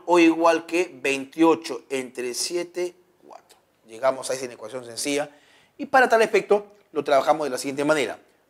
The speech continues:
Aplicando propiedades, llegamos a la conclusión de que menos cuatro es menor o igual que x más uno,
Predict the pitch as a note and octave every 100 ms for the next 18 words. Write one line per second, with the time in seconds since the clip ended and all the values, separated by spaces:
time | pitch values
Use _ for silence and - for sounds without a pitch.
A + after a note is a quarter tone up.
0 | - D3 D#3 C#3+ E3+ F3 E3+ E3 F3 D3
1 | B2 - A2+ B2 B2+ C#3+ D3 C#3+ B2+ B2
2 | B2 D3+ C#3 C#3 C3+ B2+ G#2 - _ A2
3 | A2 A2 - _ D#3+ E3 E3 F3 D#3+ C3+
4 | C3+ B2 A#2 C3 C#3 C3 B2 C3 C3 A#2
5 | - C3 D3 D#3 D#3 F#3+ E3 E3+ F3+